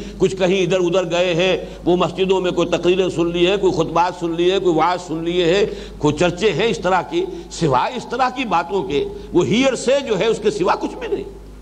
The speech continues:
انہوں نے کتاب نہیں پڑھی، انہوں نے اس کا علم حاصل نہیں کیا، انہوں نے عربی زبان نہیں سیکھی۔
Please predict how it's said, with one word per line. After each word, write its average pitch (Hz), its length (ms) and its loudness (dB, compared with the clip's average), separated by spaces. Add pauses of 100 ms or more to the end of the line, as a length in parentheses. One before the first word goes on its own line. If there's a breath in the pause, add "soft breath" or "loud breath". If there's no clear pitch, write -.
(420 loud breath)
انہوں 165 220 4
نے 175 260 0
کتاب 147 340 0
نہیں 143 200 -6
پڑھی، 123 240 -4
انہوں 220 260 0
نے 196 80 2
اس 180 180 0
کا 160 60 -4
علم 180 220 2
حاصل 156 280 -2
نہیں 131 260 -8
کیا، 175 180 2
انہوں 226 240 0
نے 208 80 4
عربی 190 260 0
زبان 165 360 0
نہیں 151 140 -4
سیکھی۔ 139 460 -4